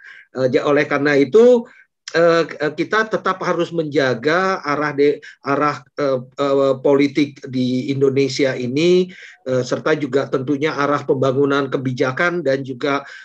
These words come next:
eh, pembangunan institusi, karena, eh, demokrasi yang kita sudah capai sekarang ini bukanlah sesuatu yang linear, dan, eh, ini semua tentunya akan,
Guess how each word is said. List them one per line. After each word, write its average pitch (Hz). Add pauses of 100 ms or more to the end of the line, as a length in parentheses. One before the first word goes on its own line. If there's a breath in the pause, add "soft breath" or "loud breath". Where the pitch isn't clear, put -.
(160 loud breath)
eh, 139
pembangunan 147
institusi, 170 (240 loud breath)
karena, 139 (320)
eh, 143 (320)
demokrasi 151
yang 147
kita 147
sudah 139
capai 135
sekarang 143
ini 185
bukanlah 139
sesuatu 135
yang 139
linear, 175 (480 loud breath)
dan, 147
eh, 147
ini 147
semua 147
tentunya 170
akan, 139